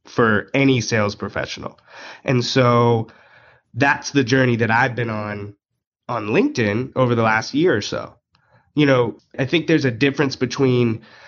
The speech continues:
like, personal branding and social selling, right? Because social selling, your, your, <laughs> your end game is to, you know, find your prospect and, and, and get their attention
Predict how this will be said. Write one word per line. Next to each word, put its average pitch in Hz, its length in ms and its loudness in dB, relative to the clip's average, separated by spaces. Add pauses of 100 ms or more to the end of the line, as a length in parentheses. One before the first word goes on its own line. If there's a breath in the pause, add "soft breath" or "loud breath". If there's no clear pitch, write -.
(140 loud breath)
like, - 340 -6
personal 147 460 2
branding 127 720 2
and 123 160 -4
social 120 420 0
selling, 87 440 -4 (760)
right? 110 380 0 (100)
Because 117 600 -2 (500 soft breath)
social 160 440 0
selling, 175 600 2
your, 185 360 -2
your, 175 520 0 (160)
<laughs> - 160 -2
your 185 300 2
end 185 240 2
game 151 280 4
is 135 200 0
to, 123 360 0
you 156 80 2
know, 117 120 0
find 139 400 -2
your 135 100 0
prospect 110 760 -2 (580 soft breath)
and, 117 240 0
and, 113 240 -4
and 117 160 -4
get 131 180 -2
their 127 140 4
attention 107 680 0